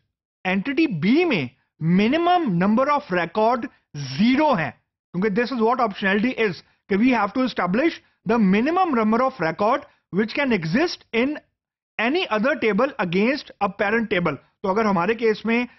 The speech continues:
जो एंटिटी A है वो अगर पेरेंट टेबल है तो जो minimum number of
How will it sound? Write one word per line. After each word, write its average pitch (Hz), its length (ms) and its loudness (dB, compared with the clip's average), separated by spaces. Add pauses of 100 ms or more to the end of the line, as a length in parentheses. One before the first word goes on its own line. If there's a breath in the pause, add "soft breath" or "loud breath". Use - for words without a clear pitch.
(180 soft breath)
जो 202 160 0
एंटिटी 202 480 -2
A 185 100 2
है 233 240 0
वो 185 160 0
अगर 220 260 0
पेरेंट 202 380 -2
टेबल 190 280 0
है 190 220 -2 (300 soft breath)
तो 269 140 0
जो 294 140 0
minimum 285 800 2
number 226 220 2
of 302 140 0